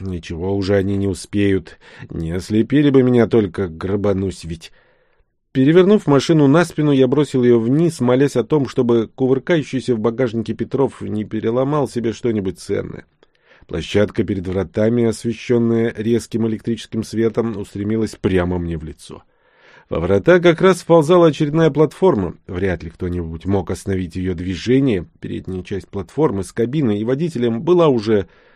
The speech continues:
на земле. Только бы те внизу не догадались бы заблокировать врата следующей платформой. Мои опасения были неосновательными.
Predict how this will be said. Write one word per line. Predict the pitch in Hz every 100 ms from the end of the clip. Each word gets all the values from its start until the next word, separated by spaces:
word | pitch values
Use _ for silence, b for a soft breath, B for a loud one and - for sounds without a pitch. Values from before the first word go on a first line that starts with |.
| b b
на | 78 80
земле. | 71 78 76 69 67 - _ _ _ _ _ _
Только | - 92 92 82 90
бы | 92
те | 82 113 104
внизу | 95 92 90 98 110
не | 98
догадались | 87 95 101 90 117 110 104
бы | 95 104 95
заблокировать | 90 104 107 117 - 156 113 98 107
врата | 113 101 131 110
следующей | - 143 147 123 107 - 123
платформой. | 87 113 107 - - 98 - - - _ _ _ _ _ _
Мои | 76 87 90 95 82 -
опасения | 101 98 90 110 113 127
были | 101 101 104 117 -
неосновательными. | - 104 92 90 92 90 104 90 78 87 - 87